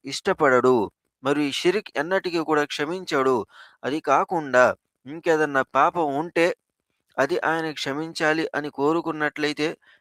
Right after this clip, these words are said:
క్షమిస్తాడేమో, కానీ షిర్క్‌ని క్షమించడు అని ఖురాన్లో తెలియచేశాడు. కాబట్టి షిర్క్ అంటే ఏంది, షిర్క్ ఏంటి కాదు అనేది ఒక ముస్లింగా మనం నేర్చుకొని ఉండాలి. అల్లాహ్ మరియు ఆయన ఆరాధనలో,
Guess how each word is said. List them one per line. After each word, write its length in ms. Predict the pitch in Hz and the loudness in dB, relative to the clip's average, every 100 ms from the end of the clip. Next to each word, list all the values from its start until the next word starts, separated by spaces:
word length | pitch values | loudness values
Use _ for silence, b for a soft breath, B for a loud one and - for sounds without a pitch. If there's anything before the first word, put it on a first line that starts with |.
| b - | b -4
క్షమిస్తాడేమో, 720 | 151 175 - 156 143 117 - _ _ _ b _ | -4 -2 2 2 4 0 -8 _ _ _ b _
కానీ 180 | 131 131 | -8 -6
షిర్క్‌ని 540 | - 165 175 202 185 180 | -4 0 0 0 -6 -8
క్షమించడు 960 | - 143 160 165 160 156 147 160 123 - _ _ _ _ _ - | -4 -4 -4 -8 0 4 4 4 2 -6 _ _ _ _ _ -10
అని 140 | 127 | -10
ఖురాన్లో 440 | - 117 120 131 123 | -4 0 0 0 -4
తెలియచేశాడు. 840 | 113 120 120 110 - 107 98 110 B B B _ | -2 -2 -2 -6 -6 -6 -6 -8 B B B _
కాబట్టి 320 | 151 180 185 | -4 -2 -4
షిర్క్ 380 | - 165 196 190 | -4 -2 -2 -2
అంటే 280 | 165 139 127 | -4 -2 0
ఏంది, 460 | 135 135 135 117 - _ _ - | 0 0 -4 -4 -10 _ _ -12
షిర్క్ 420 | - 160 202 - 131 | -4 -2 -2 -2 -4
ఏంటి 360 | 156 175 170 - | -4 -4 -6 -2
కాదు 460 | 131 135 143 139 - _ _ _ _ _ | 2 2 2 -4 -6 _ _ _ _ _
అనేది 320 | - 120 123 120 | -8 -6 -4 -6
ఒక 160 | 110 | -6
ముస్లింగా 600 | 107 101 - 123 123 147 - _ - | -10 -12 -10 -8 -6 -6 -8 _ -12
మనం 260 | 120 110 | -10 -8
నేర్చుకొని 520 | 107 123 - 120 120 | -6 -6 -8 -4 -4
ఉండాలి. 400 | 113 104 107 110 - b b b - | -4 -4 -6 -6 -14 b b b -6
అల్లాహ్ 380 | 117 123 156 175 | 0 2 0 -2
మరియు 220 | 135 123 - | -6 -4 -2
ఆయన 200 | 120 117 107 | -2 2 6
ఆరాధనలో, 720 | 110 139 127 113 104 107 | 8 8 6 2 2 0